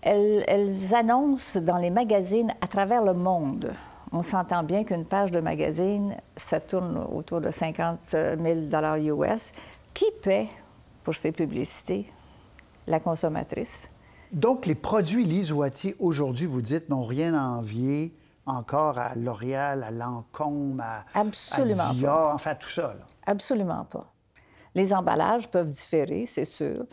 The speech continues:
Speaker 1: Et puis, il y a des femmes pour qui le statut de dire « Ah, j'ai un produit de telle marque, là, ça me, ça me valorise », c'est bien, mais d'autres vont dire « Moi, j'ai un produit québécois et ça me valorise aussi ».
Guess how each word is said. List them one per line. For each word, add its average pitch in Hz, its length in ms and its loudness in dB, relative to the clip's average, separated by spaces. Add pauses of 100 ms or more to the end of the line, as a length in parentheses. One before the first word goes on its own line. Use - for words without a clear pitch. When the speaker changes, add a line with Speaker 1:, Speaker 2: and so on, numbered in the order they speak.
(340)
Speaker 1:
Et 170 120 2
puis, 170 160 0
il - 20 4
y 170 40 6
a 165 40 6
des 165 160 0
femmes 208 320 2
pour - 300 -2
qui 202 340 2
le 156 160 2
statut - 640 0
de 160 140 2
dire « 165 260 0
Ah, 185 300 2
j'ai 165 100 0
un 165 100 2
produit 160 400 0
de 165 120 0
telle 156 260 -2
marque, 147 400 -6
là, 160 80 -2
ça 156 220 -2
me, 151 240 -4
ça 160 160 -2
me 151 180 0
valorise », 151 800 -2 (680)
c'est 175 220 0
bien, 160 300 0
mais 165 200 0
d'autres 190 480 0
vont 170 200 -2
dire « 175 180 0
Moi, 180 160 2
j'ai 175 140 2
un 151 40 2
produit 160 460 0
québécois 165 580 0
et 170 80 -2
ça 170 200 0
me 160 100 -2
valorise 156 600 -2
aussi ». - 360 -10